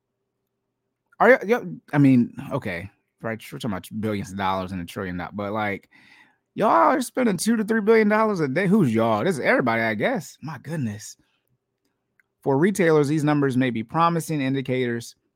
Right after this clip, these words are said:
of the coming weeks. Early holiday forecasts have been muted, and Target, Macy's, Nordstrom, and other retailers reported a lull in sales in late October and early November.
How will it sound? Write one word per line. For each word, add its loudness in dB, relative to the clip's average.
of -4
the -4
coming 0
weeks. -6
Early 0
holiday 0
forecasts -4
have -4
been -2
muted, -2
and -6
Target, 0
Macy's, -6
Nordstrom, -4
and 0
other 0
retailers -2
reported 0
a 0
lull 2
in -2
sales -4
in -2
late 0
October -2
and -2
early -4
November. 0